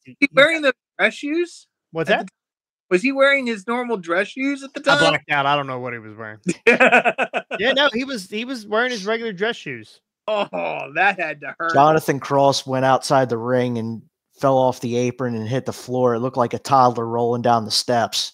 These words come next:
Speaker 1: I
Speaker 2: <laughs>
Speaker 1: went, uh, I went over the top and c-,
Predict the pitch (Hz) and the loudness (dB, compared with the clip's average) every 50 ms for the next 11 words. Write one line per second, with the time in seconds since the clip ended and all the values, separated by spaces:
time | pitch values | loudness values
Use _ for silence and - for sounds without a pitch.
0 | _ _ 240 254 175 214 208 208 196 170 170 156 151 143 127 127 139 160 170 180 | _ _ 0 0 2 2 2 0 0 0 -2 -2 -2 -2 -2 0 0 0 2 0
1 | 180 165 143 147 165 175 175 175 175 160 151 123 - 170 160 156 151 147 147 _ | -2 -2 -2 0 0 0 0 -4 -6 -8 -8 -4 0 2 4 4 4 2 0 _
2 | _ _ _ _ 151 143 143 139 135 135 135 135 131 - _ _ _ - | _ _ _ _ -4 -4 -4 -4 -4 -6 -8 -12 -16 -20 _ _ _ -20